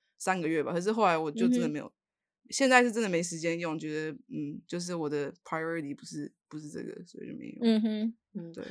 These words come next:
Speaker 3: 另外一个我觉得蛮重要的也是，就是带着平常心去吧，因为我觉得可能带着心态是说，“啊，我一定要找到一个什么”，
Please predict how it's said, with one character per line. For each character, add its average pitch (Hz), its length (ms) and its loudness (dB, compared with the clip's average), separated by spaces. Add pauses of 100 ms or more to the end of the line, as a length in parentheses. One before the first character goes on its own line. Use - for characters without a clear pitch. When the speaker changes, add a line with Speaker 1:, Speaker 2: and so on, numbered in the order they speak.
Speaker 3:
另 339 180 6
外 370 180 12
一 277 60 8
个 277 120 6
我 240 120 10
觉 214 160 6
得 233 80 10
蛮 202 200 8
重 233 160 6
要 226 60 8
的 208 80 8
也 165 120 6
是， 196 180 -6
就 196 100 -2
是 214 320 4 (140)
带 226 160 12
着 196 140 2
平 165 280 -8
常 151 280 -6
心 170 220 -6
去 - 260 -4
吧， 139 280 -4
因 208 100 6
为 233 120 12
我 208 140 12
觉 214 140 6
得 226 100 12
可 220 120 2
能 190 160 4
带 226 140 12
着 208 120 8
心 214 280 4
态 220 180 4
是 208 120 0
说 202 180 2
，“啊， 208 80 8
我 180 180 0
一 190 100 -2
定 214 120 4
要 262 120 10
找 202 160 4
到 208 140 6
一 190 40 6
个 180 100 0
什 185 140 -8
么”， 123 160 -6